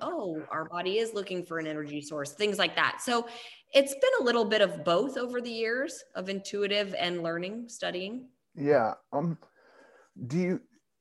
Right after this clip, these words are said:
Speaker 2: what, you talk to people about, you basically, I think when I look at your kind of curriculum, if I can call it curriculum,
Speaker 1: Sure.
Speaker 2: it's almost more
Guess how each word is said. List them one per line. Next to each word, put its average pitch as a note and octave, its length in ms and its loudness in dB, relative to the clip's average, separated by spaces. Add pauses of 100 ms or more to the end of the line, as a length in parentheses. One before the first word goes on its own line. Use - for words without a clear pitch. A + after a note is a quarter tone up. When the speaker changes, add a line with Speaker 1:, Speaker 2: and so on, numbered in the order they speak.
(300)
Speaker 2:
what, D3 220 0 (160)
you F3+ 300 8
talk F3+ 420 4
to C#3 100 -2
people B2+ 680 4 (1120)
about, A2+ 540 8 (340)
you F#3+ 280 6
basically, D#3+ 720 6
I D3+ 120 6
think A#3+ 320 2 (200)
when C#3+ 260 4
I C#3 80 8
look D#3 240 4
at D#3 120 2
your C3 300 10
kind B2+ 220 2
of A#2 160 0
curriculum, A2+ 600 0
if F#2 120 -8
I G2 60 2
can G2 160 -6
call G#2+ 220 -2
it - 100 -6
curriculum, F#2+ 560 -6
Speaker 1:
Sure. - 120 -6 (420)
Speaker 2:
it's - 220 8
almost F3 520 6
more B2+ 720 6